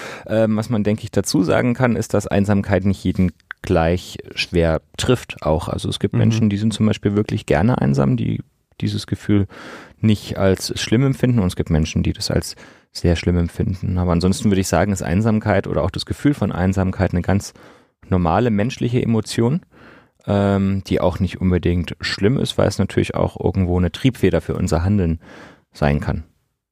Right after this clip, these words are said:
Speaker 1: Sich
Speaker 2: Mhm.
Speaker 1: zum Beispiel in soziale Situationen zu begeben, ähm, sich, ähm, irgendwas zu organisieren,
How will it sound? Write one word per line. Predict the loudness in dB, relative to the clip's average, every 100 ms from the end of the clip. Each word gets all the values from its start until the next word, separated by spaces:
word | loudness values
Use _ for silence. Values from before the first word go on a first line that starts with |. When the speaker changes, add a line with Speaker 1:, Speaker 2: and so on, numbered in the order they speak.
| -4
Speaker 1:
Sich | 0
Speaker 2:
Mhm. | 2
Speaker 1:
zum | 2
Beispiel | 2 0 0 0
in | 2
soziale | 0 0 2 2 0
Situationen | -2 -4 0 0 2
zu | 0
begeben, | 0 2 2 2 2 0 -4 -16 -20 -20 _ -2
ähm, | 0 2 2 0
sich, | -2 -6 -8 -18 _ -14
ähm, | -2 0 2 0 -4 -2
irgendwas | 0 0 -2
zu | 0
organisieren, | 0 2 2 2 2 2 2 0 -4